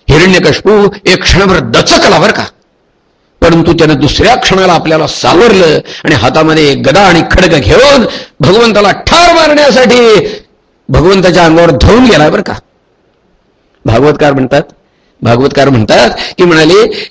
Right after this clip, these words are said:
एखाद्या गरुडानं एखाद्या सर्पाला ज्याप्रमाणे लीलया पकडावं, त्याप्रमाणे भगवंतानी या हिरण्यकशिपूला पकडला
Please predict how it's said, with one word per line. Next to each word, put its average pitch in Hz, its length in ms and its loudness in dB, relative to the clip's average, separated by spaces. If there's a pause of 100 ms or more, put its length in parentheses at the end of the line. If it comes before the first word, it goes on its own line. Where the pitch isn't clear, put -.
एखाद्या 165 560 0
गरुडानं 180 640 2
एखाद्या 160 460 0
सर्पाला 160 580 0
ज्याप्रमाणे 165 580 0
लीलया 240 840 2
पकडावं, 180 440 2
त्याप्रमाणे 180 720 -2
भगवंतानी 160 580 0
या 147 100 2
हिरण्यकशिपूला 139 760 -2
पकडला 208 760 0